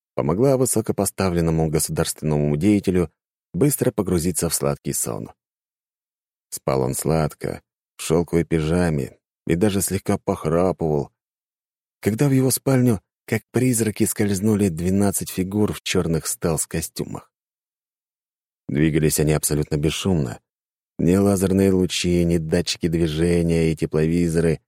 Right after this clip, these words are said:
ни даже злая чихуахуа, которая обычно поднимала вой при виде собственного отражения,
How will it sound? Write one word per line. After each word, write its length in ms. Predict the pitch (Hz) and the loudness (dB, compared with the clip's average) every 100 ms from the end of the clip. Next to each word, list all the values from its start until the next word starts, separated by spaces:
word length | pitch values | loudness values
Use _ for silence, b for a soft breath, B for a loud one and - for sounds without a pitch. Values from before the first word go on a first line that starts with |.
| _ _ _ _ - | _ _ _ _ 0
ни 120 | 113 | 2
даже 220 | 117 117 | 2 0
злая 300 | 98 104 110 | 2 2 2
чихуахуа, 840 | - 101 117 101 - 87 107 104 | 0 0 0 0 0 2 2 2
которая 340 | 80 73 78 80 | 0 -2 0 0
обычно 340 | 78 80 76 | 0 -2 -2
поднимала 460 | 76 78 82 85 76 | -2 0 2 2 2
вой 280 | 82 101 82 | 4 2 2
при 140 | 76 | 0
виде 240 | 85 78 | 0 0
собственного 480 | - 80 - 76 69 | -2 -4 -4 -2 -2
отражения, 560 | 62 80 98 123 82 | 0 0 2 2 2